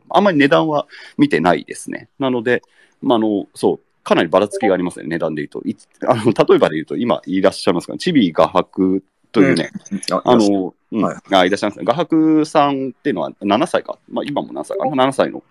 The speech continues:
Speaker 1: 女の子で。で、当時、あの、すごい、あの、子供の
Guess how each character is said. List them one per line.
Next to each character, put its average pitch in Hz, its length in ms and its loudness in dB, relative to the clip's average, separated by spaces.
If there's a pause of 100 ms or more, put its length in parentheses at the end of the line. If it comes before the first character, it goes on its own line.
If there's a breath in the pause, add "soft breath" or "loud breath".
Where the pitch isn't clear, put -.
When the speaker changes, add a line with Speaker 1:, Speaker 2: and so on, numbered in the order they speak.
Speaker 1:
女 110 220 -2
の 92 80 -6
子 - 100 -8
で。 - 180 -10
で、 127 240 -2 (280 loud breath)
当 175 120 4
時、 85 240 -6
あ 85 80 0
の、 87 120 -2
す 107 100 -6
ご 101 80 2
い、 67 180 -6
あ - 80 -2
の、 87 240 -2
子 123 120 -2
供 123 260 4
の 170 280 2